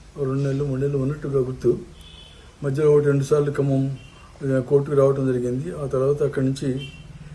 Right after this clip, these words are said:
విడుదల చేయడం జరిగింది. ఆ రకంగా ఎమర్జెన్సీలో, ఎమర్జెన్సీ సమయంలో చాలా ఇబ్బందులు పడవలసి వచ్చింది. అంటే కేవలం,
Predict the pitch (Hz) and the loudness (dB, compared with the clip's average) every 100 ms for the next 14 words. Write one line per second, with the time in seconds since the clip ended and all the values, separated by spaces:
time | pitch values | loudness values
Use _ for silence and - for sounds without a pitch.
0 | - 139 156 139 135 139 120 117 113 107 | 0 2 2 4 4 4 2 0 -4 -6
1 | 113 - - - - - - - - - | -10 -16 -20 -20 -20 -20 -20 -18 -18 -18
2 | - - - 143 165 165 214 196 170 160 | -18 -12 0 6 6 6 6 6 6 4
3 | 165 - - - - - 151 175 175 175 | 0 -6 -14 -14 -14 -4 2 2 4 2
4 | 160 190 180 147 147 - - - - - | 6 8 10 10 8 0 -16 -18 -18 -16
5 | - - - - - - 196 196 220 233 | -16 -18 -18 -18 -6 0 2 6 4 4
6 | 214 202 202 202 220 196 190 190 175 143 | 4 6 8 6 6 6 8 10 8 6
7 | - - 175 165 208 190 175 175 151 135 | -2 -10 2 6 8 8 8 6 6 0
8 | 147 123 117 143 - - - - - - | 0 0 -2 -8 -18 -20 -20 -20 -20 -20
9 | - - - - 151 175 185 175 190 208 | -20 -20 -20 -12 4 8 8 10 8 8
10 | 208 208 214 214 | 6 4 2 -2